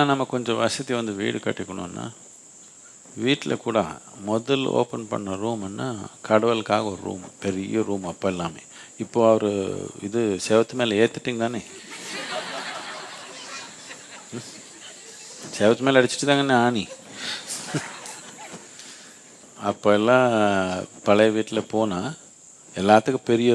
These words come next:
ரூமு பூஜா ரூம் எப்பவுமே. நாம எங்கேயோ படுத்துக்கலாம், நமக்கு என்ன?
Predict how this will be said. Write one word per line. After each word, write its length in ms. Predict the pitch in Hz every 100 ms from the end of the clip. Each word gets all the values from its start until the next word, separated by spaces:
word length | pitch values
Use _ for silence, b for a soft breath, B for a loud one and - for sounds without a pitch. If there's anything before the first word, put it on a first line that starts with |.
| 107
ரூமு 220 | 107 135 135
பூஜா 260 | 110 113 101 -
ரூம் 160 | - - 95
எப்பவுமே. 300 | - 87 - - - - - - - - - - - - - - - - 107
நாம 200 | 139 127
எங்கேயோ 220 | 113 135
படுத்துக்கலாம், 480 | 117 110 110 110 98
நமக்கு 220 | 90 87 98
என்ன? 120 | 101